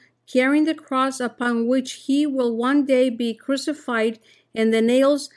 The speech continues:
that will pin him to that cross. The archangel Michael on the other side of him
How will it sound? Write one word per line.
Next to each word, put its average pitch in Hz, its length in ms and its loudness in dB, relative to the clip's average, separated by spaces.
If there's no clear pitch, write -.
that 226 180 -2
will 220 140 0
pin 277 340 -2
him 269 280 0
to 262 160 -4
that 233 220 -4
cross. 208 540 -8
The 226 120 0
archangel 339 640 0
Michael 285 460 2
on 240 200 -2
the 233 120 -2
other 277 200 0
side 285 360 -2
of 294 220 -6
him 247 320 -2